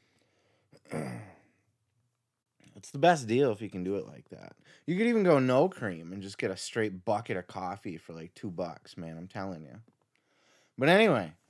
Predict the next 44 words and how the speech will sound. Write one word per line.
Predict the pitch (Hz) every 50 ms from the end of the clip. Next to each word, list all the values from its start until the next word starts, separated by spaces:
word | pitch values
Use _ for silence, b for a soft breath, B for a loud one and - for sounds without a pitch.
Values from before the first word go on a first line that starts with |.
| _ _ _ b b b b b b b b b b b b
so | - - 143
they | 143 151 156
hand | 170 185 202 220 233
me | 233 220
these | 190 160 147 127 117
cups | - - - 196 214 190 - - - -
and | 143
they | 135 135
look | 151 170 170 -
a | 202
little | 196 202 208 202 196 196 190 190
light | 196 202 196 208 202 180 -
in | 156 156 156 151
color, | - - 160 165 170 156 127 110 113 123 127
and | 127 127
I'm | 131 131 131
like, | 131 127 131 135 131 -
"Eh." |
And | 165 170 170 175 175 175 170 156 139 135
I | 135 143
even, | 151 170 165 165 165 165
like, | 160 156 151 139 127
eyeballed | 131 127 151 160 165 165 170 160 156 143
the | 143
lady | 135 139 143 143 147 143
at | 143 139
the | 135
drive-thru. | 123 123 139 143 147 160 160 - - 127 107 104
Like, | 104 104 107
I | 104 101
held | 107 120 123 139 156 147
the | 139
cup | 131 - 175 165 156 147 -
up | 180 185 180 160 135 117 - _ _ _ b b b b b b b -
and | 104
I | 110
looked | 120 147 170 170 - -
at | 135 123 117 110 104
it | 104 104 98 -
and | - 104 104
I | 104 107 110
looked | 113 117 117 -
at | 139 139 143
her | 139 151 170 175 160 135 120 113 113 117